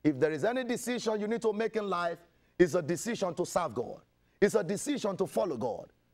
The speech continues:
Look at what Ruth said. "Your God shall be my God."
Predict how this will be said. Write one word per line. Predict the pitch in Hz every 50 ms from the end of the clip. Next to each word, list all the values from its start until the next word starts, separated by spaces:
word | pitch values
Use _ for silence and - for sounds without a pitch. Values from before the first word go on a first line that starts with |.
| _ _
Look | 151 175 -
at | 190 175 175
what | 175 196 185 180
Ruth | 185 214 202 -
said. | - 226 233 208 - - - _ _ _ _ _ _ _ _
"Your | 127 147 165 143
God | 113 104 95 - 247 254 170 113 92 85 - - _ _ _
shall | - - 147 143 120
be | 120 165
my | 156 156 160 151
God." | 117 113 110 85 - -